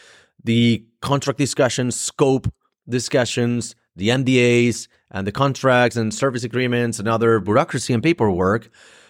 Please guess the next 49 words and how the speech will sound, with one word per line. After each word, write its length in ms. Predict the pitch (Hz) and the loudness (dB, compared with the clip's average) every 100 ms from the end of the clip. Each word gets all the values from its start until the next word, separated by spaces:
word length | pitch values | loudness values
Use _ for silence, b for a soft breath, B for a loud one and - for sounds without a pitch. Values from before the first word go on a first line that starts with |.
| b | b
they 160 | - 110 | -2 0
were 160 | 123 117 | 2 2
done 260 | 135 131 | 2 2
once 260 | 123 151 151 | 2 0 -2
or 60 | |
twice 440 | 156 - 190 196 107 | -6 -4 0 0 0
or 80 | 101 | 0
maybe 400 | 110 113 113 107 | 0 0 0 0
thrice 420 | 101 139 160 143 | 0 0 0 0
in 100 | 123 | -2
a 40 | |
year. 420 | 123 147 170 110 | -2 0 2 2
And 180 | 90 90 | 2 0
there 80 | 98 | 0
was 200 | 107 104 | 0 0
a 100 | 107 | -2
procurement 480 | - 98 170 151 123 | -2 -2 0 0 -2
process 400 | 127 113 143 127 | -2 0 0 0
by 140 | 127 | 0
a 140 | 127 123 - | -2 -2 -6
hu-, 80 | |
huge 340 | 120 143 131 - | -6 -2 -2 0
corporation, 640 | 135 123 165 190 - 101 | -2 2 2 2 -2 -2
like 180 | 95 98 | -2 -4
we've 140 | 110 | -4
done 240 | 113 110 107 | 0 0 2
H 240 | 117 - | 0 -2
P 100 | 123 | -2
in 120 | 120 | 0
the 60 | 117 | 0
past, 420 | 143 156 135 - | 0 2 0 -2
or 100 | 98 | -6
Citadel 380 | - 123 127 120 | -4 -4 -2 -4
Securities, 640 | - - 165 156 104 98 | -6 -4 0 0 0 0
or, 320 | 98 101 98 b b b b b | 2 2 2 b b b b b
or 200 | 113 110 | -2 2
F 140 | 117 127 | 2 0
C 140 | - | -2
Barcelona, 760 | 123 123 117 127 147 156 107 101 | 0 0 0 0 2 2 2 2
or, 440 | 104 101 98 90 _ _ | 4 4 2 -2 _ _
you 140 | 110 | -2
know, 260 | 123 135 87 | 0 0 -2
some 200 | - 110 | -4 -4
of 100 | 110 | -2
the 140 | 110 104 | -2 -2
banking 460 | 104 123 127 113 | 0 0 0 -2
institutions 640 | 110 110 117 147 170 - 98 | -2 -4 -4 -2 -2 -2 -2
out 140 | 95 | -2
there. 260 | 92 90 82 | 0 -2 -4